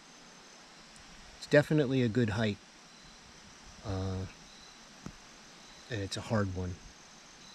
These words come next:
Okay, well, hopefully they might be able to, uh, see this video.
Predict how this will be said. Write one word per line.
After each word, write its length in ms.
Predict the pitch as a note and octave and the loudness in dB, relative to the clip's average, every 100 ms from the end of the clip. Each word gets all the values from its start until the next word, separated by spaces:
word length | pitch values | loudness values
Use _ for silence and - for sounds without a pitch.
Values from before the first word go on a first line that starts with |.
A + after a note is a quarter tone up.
| - - - | -20 -10 2
Okay, 280 | D3+ D3+ A2 - - - - - - - | 8 8 6 -2 -20 -20 -20 -20 -20 -8
well, 120 | A#2+ | -4
hopefully 460 | G#2 B2+ - G#2 A2 - - - - - - - | -2 -2 0 -2 -2 -8 -20 -20 -20 -20 -14 -2
they 80 | A#2+ | 0
might 220 | G#2+ G2 | 0 0
be 140 | A2 | -2
able 160 | G#2 G#2+ | -2 -2
to, 360 | G#2+ A2 A2+ | -2 0 0
uh, 220 | A#2 A#2 A2+ - - - - - - - - - - - - | 0 -2 -4 -8 -20 -20 -20 -20 -20 -20 -20 -20 -20 -20 -14
see 160 | - F3 | -2 0
this 180 | C3+ - | 0 -2
video. 260 | F2+ E2 | -4 -6